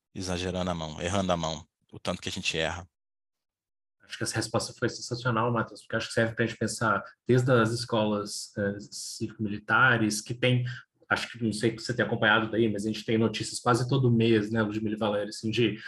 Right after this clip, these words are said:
Speaker 2: casos de abuso, você coloca lá um,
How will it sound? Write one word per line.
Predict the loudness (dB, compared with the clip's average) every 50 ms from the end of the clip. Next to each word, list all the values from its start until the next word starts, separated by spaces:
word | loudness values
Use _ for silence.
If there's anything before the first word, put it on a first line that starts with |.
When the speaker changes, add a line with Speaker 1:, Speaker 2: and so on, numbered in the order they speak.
| -16 0
Speaker 2:
casos | 2 4 4 4 4 6
de | 6
abuso, | 4 6 6 6 6 8 8 8 8 8 6 6 4 2 -2
você | -2 -2 -2 0
coloca | 2 4 4 6 4 4 2 2 2
lá | 2 4 4 4 6 4 4
um, | 2 0